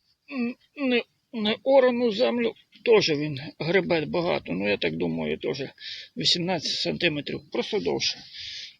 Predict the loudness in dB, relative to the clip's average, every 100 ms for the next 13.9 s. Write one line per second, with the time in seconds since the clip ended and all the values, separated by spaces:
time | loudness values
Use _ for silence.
0 | -4 -2 0 -4 -6 -6 -2 -2 -2 -4
1 | -2 0 0 -2 -2 -2 0 -2 -4 -6
2 | -6 -6 -6 -4 -2 -4 -4 -10 -12 _
3 | -20 -16 -16 -16 -20 _ -10 -8 -8 -10
4 | -18 -20 -20 _ -2 0 2 0 -2 -2
5 | -2 -4 -4 -2 -2 -4 -4 -6 -6 -10
6 | -12 -16 -14 -14 -18 -14 -10 -6 -2 -2
7 | -2 -12 -20 -20 _ _ -6 0 0 -2
8 | -10 _ _ -20 -10 -6 -6 -6 -12 -10
9 | -4 -4 -2 0 2 2 0 -2 -2 -2
10 | -2 -4 -2 0 -2 -2 -4 -2 -2 -4
11 | -16 _ _ _ _ _ -8 -6 -6 -8
12 | -8 -8 -12 _ _ _ _ _ -20 -18
13 | -18 -20 -8 -8 -4 -2 -2 -2 -6